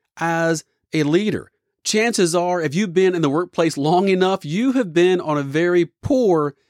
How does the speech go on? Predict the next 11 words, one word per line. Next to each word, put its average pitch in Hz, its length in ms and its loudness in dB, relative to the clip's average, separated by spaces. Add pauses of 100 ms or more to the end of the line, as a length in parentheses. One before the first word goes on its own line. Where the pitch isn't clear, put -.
(140)
non-productive, 156 1040 0
maybe 185 340 0
even 170 340 0
toxic 190 800 -6 (360)
team. 175 360 2
I 151 100 -2
know 156 380 0 (260)
I 151 220 0
have. 117 300 -4
This 165 160 -2
falls 147 440 0